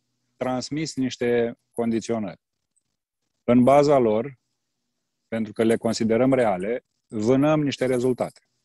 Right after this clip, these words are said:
Niște rezultate care nu ne satisfac atunci când ajungem la ele. Nu, pur și simplu nu ne satisfac. Da? De ce? Pentru că nu sunt ale noastre.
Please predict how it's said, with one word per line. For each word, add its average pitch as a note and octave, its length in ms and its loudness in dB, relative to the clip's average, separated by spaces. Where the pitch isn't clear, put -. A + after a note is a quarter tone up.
Niște C3+ 280 0
rezultate D3 580 2
care D3+ 540 -2
nu E3+ 340 -6
ne C#3+ 120 -2
satisfac - 640 -8
atunci A2+ 280 2
când B2 180 2
ajungem A2+ 400 2
la A2+ 120 4
ele. G2+ 260 0
Nu, F3 360 -4
pur F#3 140 2
și D#3+ 100 2
simplu D#3 280 0
nu D3+ 80 -4
ne C#3 140 -2
satisfac. A2+ 520 -6
Da? A2+ 180 -2
De B2+ 120 0
ce? B2+ 180 0
Pentru B2+ 300 -4
că D3 100 -4
nu E3 220 -4
sunt D#3+ 360 -4
ale - 220 0
noastre. C3 400 -8